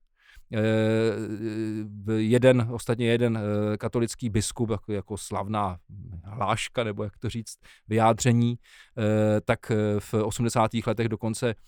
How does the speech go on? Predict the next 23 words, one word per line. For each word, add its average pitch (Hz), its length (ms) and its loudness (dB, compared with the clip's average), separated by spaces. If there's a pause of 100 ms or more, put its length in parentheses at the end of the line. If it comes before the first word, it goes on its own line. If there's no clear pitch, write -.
(260)
eh, 101 340 -2
žádal, 120 540 4 (340)
aby, 113 360 2 (260)
eh, 107 40 -4 (560)
v - 60 -14
každé 120 320 4
jeho 117 180 4
diocézi 120 680 2 (280)
byl 143 300 8
aspoň 147 400 2
jeden 117 300 4
ten 98 180 -4
křesťanský - 640 -8
ášram. 95 540 -8 (200)
Najednou 165 200 2
se 160 80 -4
to - 40 -14
začalo 175 280 2
proměňovat 175 580 2
v 117 40 -4
něco 151 280 -4
úplně 139 360 0
jiného. 123 480 0